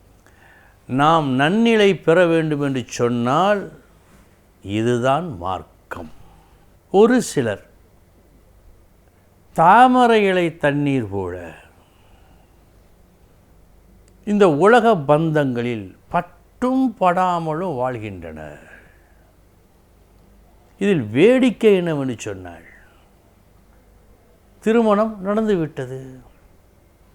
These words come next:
குழந்தைகள் இருக்கின்றார்கள், மனைவி மக்கள் வந்த பின்பும்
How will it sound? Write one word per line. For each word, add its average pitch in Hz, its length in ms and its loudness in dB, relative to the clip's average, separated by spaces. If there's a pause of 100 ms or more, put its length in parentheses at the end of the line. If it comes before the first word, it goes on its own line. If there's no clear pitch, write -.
(720)
குழந்தைகள் 202 580 2 (240)
இருக்கின்றார்கள், 131 960 -2 (2750)
மனைவி 226 600 4 (300)
மக்கள் 220 580 0 (160)
வந்த 214 420 4 (140)
பின்பும் 143 560 2